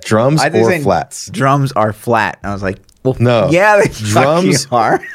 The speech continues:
Speaker 2: are." <laughs>
Speaker 1: Drums or flats? Is it drums like you play? Are we talking about drumsticks? Like, I don't know what we're talking about, man. Chicken wings is what I assume
Speaker 2: Ah.
Speaker 1: we're talking about. Chicken
Speaker 2: What the hell's
Speaker 1: wings?
Speaker 2: a flat chicken wing?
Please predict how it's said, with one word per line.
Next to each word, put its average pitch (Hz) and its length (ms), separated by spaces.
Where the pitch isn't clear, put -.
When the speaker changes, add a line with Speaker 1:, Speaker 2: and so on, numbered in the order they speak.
Speaker 2:
are." - 500
<laughs> 104 140
Speaker 1:
Drums 147 500
or 131 160
flats? 110 440
Is 107 120
it 123 120
drums 139 420
like 127 160
you 123 120
play? 131 420
Are 113 100
we 117 80
talking 127 280
about 110 240
drumsticks? 117 1000
Like, 107 220
I 127 80
don't 147 160
know 123 180
what 117 220
we're 104 120
talking 107 440
about, 82 280
man. 80 140
Chicken 143 340
wings 151 320
is 104 120
what 107 160
I 101 80
assume 117 440
Speaker 2:
Ah. 95 600
Speaker 1:
we're 123 80
talking 139 320
about. 143 320
Chicken 139 260
Speaker 2:
What 151 80
the - 60
hell's 160 80
Speaker 1:
wings? 170 140
Speaker 2:
a - 20
flat 202 380
chicken 226 420
wing? 76 340